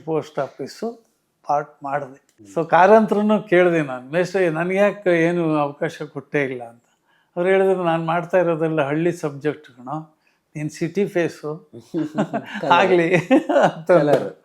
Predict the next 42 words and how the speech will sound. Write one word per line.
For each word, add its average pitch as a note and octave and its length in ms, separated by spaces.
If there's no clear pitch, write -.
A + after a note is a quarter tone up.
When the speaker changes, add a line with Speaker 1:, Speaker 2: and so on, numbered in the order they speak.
Speaker 1:
ಸರಿ, C#3 280
ಇಲ್ಲಿ F3 420
ಮಾಡಿದೆ. D#3 640
So D3 60
ಅದಾದ್ಮೇಲೆ D#3+ 680
ವರ್ಷಕ್ಕೊಂದ್ F3 600
ಸಿನಿಮಾ, D#3 320
ಅಂದ್ರೆ D3 340
ಭರಣ D#3+ 300
ಒಂದ್ E3 240
ಸಿನಿಮಾ D3+ 300
Speaker 2:
ಅಂದ್ರೆ C#3+ 160
Speaker 1:
ಮಾಡಿದೆ. - 160
Speaker 2:
ಅಬಚೂರಿನ F#3+ 440
ಫ-, F3+ 380
ಪೋಸ್ಟ್ D#3+ 260
ಆಫೀಸೇ E3 320
ನಿಮ್ F#3+ 200
ಫಸ್ಟ್ - 220
ಸಿನಿಮಾ E3+ 200
Speaker 1:
ಹೌದು, C3+ 160
Speaker 2:
ಸರ್? - 100
Speaker 1:
ಹೌದು. - 520
Speaker 2:
ಅಫಿಷಿಯಲಿ? A2 480
Speaker 1:
ಹೌದು. C3+ 140
Speaker 2:
ಹ್ಮ್. G2 840
Speaker 1:
So C#3 60
ಅಲ್ಲಿಂದ D3+ 360
ಶುರು F3 400
ಆಯ್ತು. D#3+ 520
Speaker 2:
ಕಲಾತ್ಮಕ E3+ 520
ಸಿನಿಮಾದಿಂದ D#3 540
ನಿಮ್ E3+ 220
ಜರ್ನಿ G#2+ 260
ಶುರು. F#2+ 140
Speaker 1:
ಹೌದೌದು, D3 540
ಹೌದು. B2 100
Speaker 2:
ಹ್ಮ್, F#2+ 100
ಹ್ಮ್, F#2 320
ಹ್ಮ್. - 300
Speaker 1:
ಆದ್ರೆ F#3+ 240
ಕಲಾತ್ಮಕ G#3 680